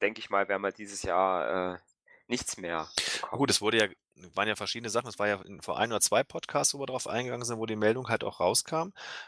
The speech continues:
Speaker 2: Ähm, ich weiß nicht, ob ich es auf die Schnelle finde, wo die Ankündigungen drinne sind. Ähm, mit den, mit den, ähm, Bronze Edition war das auch dieser, dieser, ähm,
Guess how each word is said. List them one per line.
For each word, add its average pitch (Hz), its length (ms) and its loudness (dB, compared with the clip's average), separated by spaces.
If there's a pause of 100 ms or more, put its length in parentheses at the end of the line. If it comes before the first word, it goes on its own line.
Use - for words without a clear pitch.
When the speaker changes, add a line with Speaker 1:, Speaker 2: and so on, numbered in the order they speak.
(140)
Speaker 2:
Ähm, 110 220 4
ich 107 100 -8
weiß 104 160 6
nicht, 107 100 -4
ob 101 60 -6
ich 104 60 -2
es - 80 2
auf - 100 -8
die - 80 -4
Schnelle 101 280 -4
finde, 123 280 -4
wo 117 80 -2
die 107 120 4
Ankündigungen 107 600 0
drinne 123 280 2
sind. 131 300 -2 (480)
Ähm, 113 640 2 (140)
mit 113 180 -6
den, 110 280 4
mit 107 200 -4
den, 104 400 0
ähm, 92 1120 -2
Bronze 113 460 4
Edition 117 460 -2
war 104 100 -4
das 101 160 -2
auch - 240 -8
dieser, 107 320 0
dieser, 95 480 0
ähm, 90 560 -4